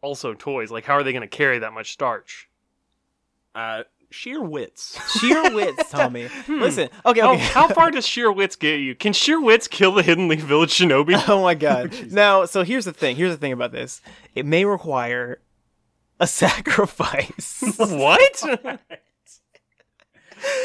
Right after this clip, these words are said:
Speaker 3: In order to accomplish this. Now, all
Speaker 1: Hmm.
Speaker 3: they would have to do, take apart Mister Potato Head.
Speaker 1: Holy fuck.
Speaker 3: Stuff him full of fucking starch.
Speaker 1: Jesus.
Speaker 2: Oh my God.
Speaker 1: Okay, so you have a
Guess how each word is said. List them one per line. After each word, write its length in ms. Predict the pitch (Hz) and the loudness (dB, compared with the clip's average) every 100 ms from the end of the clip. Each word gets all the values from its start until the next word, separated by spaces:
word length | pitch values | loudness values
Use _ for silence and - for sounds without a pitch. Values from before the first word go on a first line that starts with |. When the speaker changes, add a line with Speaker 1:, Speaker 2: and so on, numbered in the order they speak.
| 508 | -4
Speaker 3:
In 140 | 302 262 | -4 0
order 280 | 247 233 233 | 4 2 2
to 140 | 233 | -2
accomplish 520 | 214 226 226 220 202 | 0 2 2 2 -4
this. 460 | 175 135 127 - - _ _ _ _ | -4 -6 -6 -12 -20 _ _ _ _
Now, 360 | 170 165 160 | 0 2 4
all 260 | 151 165 226 | 4 4 4
Speaker 1:
Hmm. 40 | |
Speaker 3:
they 100 | 277 | 2
would 140 | 277 254 | 0 0
have 160 | 240 | -2
to 80 | 240 | -6
do, 460 | 190 143 135 143 - _ _ _ _ _ _ - | -8 -6 -6 -8 -12 _ _ _ _ _ _ -8
take 220 | 269 302 | -6 -4
apart 380 | 302 214 240 185 | -2 -2 -2 -4
Mister 260 | 190 165 | -10 -10
Potato 400 | 143 156 208 156 | -12 -12 -8 -6
Head. 280 | 127 117 117 - _ | -6 -8 -8 -14 _
Speaker 1:
Holy 380 | - 214 320 381 | 0 2 4 2
fuck. 420 | - 185 294 277 | 4 6 8 8
Speaker 3:
Stuff 280 | - 262 - | 6 6 8
him 280 | 226 233 202 | 6 6 2
full 920 | - - 214 196 190 226 226 185 151 | -10 -20 -4 2 4 6 6 4 4
of 120 | 190 | 0
fucking 540 | - - 175 - 208 | -2 -2 -2 -2 -12
starch. 760 | - - - 143 - - - - - | -12 -10 -4 -4 -4 -10 -10 -10 -10
Speaker 1:
Jesus. 480 | - 156 226 440 175 | -6 0 0 0 -2
Speaker 2:
Oh 40 | |
my 100 | 123 | -6
God. 220 | 131 117 208 | -10 0 0
Speaker 1:
Okay, 220 | 220 160 | 2 0
so 120 | - | 2
you 100 | 185 | 2
have 160 | 180 175 | 2 4
a 160 | 156 | 2